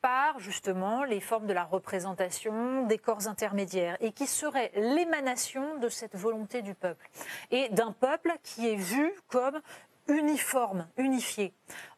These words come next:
Or, euh, je pense que, euh, justement, l'idée qu'il y pourrait y exister un peuple, euh, totalement, euh, unifié me semble assez dangereuse. Je pense que ce qui est intéressant dans la démocratie, c'est justement le fait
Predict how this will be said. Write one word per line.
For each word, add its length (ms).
Or, 360
euh, 680
je 180
pense 320
que, 120
euh, 400
justement, 440
l'idée 340
qu'il 240
y 80
pourrait 320
y 60
exister 520
un 140
peuple, 460
euh, 200
totalement, 580
euh, 580
unifié 640
me 100
semble 360
assez 260
dangereuse. 480
Je 80
pense 220
que 80
ce 100
qui 80
est 120
intéressant 440
dans 120
la 100
démocratie, 520
c'est 160
justement 440
le 100
fait 240